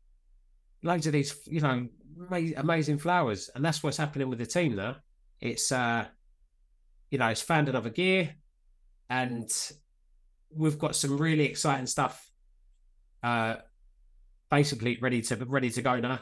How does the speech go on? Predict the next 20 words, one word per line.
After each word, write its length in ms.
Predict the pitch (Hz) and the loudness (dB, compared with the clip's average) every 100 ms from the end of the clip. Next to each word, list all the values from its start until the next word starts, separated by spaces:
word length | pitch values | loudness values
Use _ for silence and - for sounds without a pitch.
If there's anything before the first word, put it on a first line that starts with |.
| - | -6
So, 400 | - 127 123 117 - _ | 0 0 2 -2 -6 _
um, 480 | 117 117 117 113 107 - | -2 0 0 -4 -6 -4
everyone, 600 | 139 131 131 123 117 113 _ _ _ _ _ _ _ - | -4 0 0 0 -4 -10 _ _ _ _ _ _ _ -4
make 180 | 139 139 | 0 2
sure 140 | 139 | 2
you're 100 | 131 | 2
on 80 | 127 | 2
the 40 | |
call 220 | 120 131 | -2 -4
Thursday 440 | 113 139 123 131 123 | -2 0 0 0 -2
because 380 | 113 - 113 - | -4 -4 -4 -2
we're, 300 | 120 117 117 | 0 0 -2
we're, 180 | 123 120 | -4 -4
we're, 380 | 117 120 117 117 - | -2 0 0 -2 -4
we're, 260 | 120 120 127 | -4 -4 -2
we're 120 | 123 | 0
going 220 | 143 131 | 0 2
up 140 | 127 | 0
a 40 | 123 | 0
level. 400 | 120 113 117 | 0 0 -4